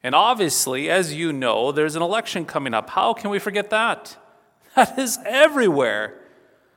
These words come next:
What on earth is gonna happen to our country if Trump gets reelected? Or what on earth is gonna happen if Biden gets elected? What is gonna happen?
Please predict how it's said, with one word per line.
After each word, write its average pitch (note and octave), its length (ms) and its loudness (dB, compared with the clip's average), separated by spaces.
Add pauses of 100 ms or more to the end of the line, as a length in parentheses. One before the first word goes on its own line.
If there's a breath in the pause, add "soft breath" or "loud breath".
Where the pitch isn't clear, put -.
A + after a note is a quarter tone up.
(220 soft breath)
What C#4 180 6
on C4 140 2
earth C4 180 4
is G#3+ 100 -4
gonna A3 200 2
happen A3+ 380 2
to G#3 100 -4
our G#3 100 2
country A3 460 0
if G3 80 -2
Trump B3 320 -2
gets A3 180 -4
reelected? D3+ 400 0
Or G3 80 4
what C#4 220 6
on B3+ 160 2
earth C#4 180 2
is G3 80 -10
gonna G#3+ 160 -2
happen A3+ 320 -2
if F3 140 -4
Biden G3 500 0 (160)
gets D#3+ 220 -8
elected? B2 500 -6 (160)
What C#3+ 260 -2
is C#3 120 -6
gonna C3+ 200 -6
happen? C3 480 -6